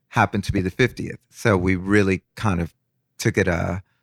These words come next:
a notch above, and I did a lot of, uh, sort of B-sides and a few outtakes, and it was, it was definitely more involved than some of my previous.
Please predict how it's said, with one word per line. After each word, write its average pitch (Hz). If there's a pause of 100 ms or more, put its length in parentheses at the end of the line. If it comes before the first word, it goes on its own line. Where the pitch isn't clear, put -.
(340)
a 104
notch 101
above, 90
and 87
I 85
did 90
a 90
lot 82
of, 76
uh, -
sort -
of 82
B-sides 90
and 87
a -
few -
outtakes, 92
and 92
it 131
was, 131
it -
was 151
definitely 135
more 104
involved 87
than 69
some 98
of 82
my 82
previous. -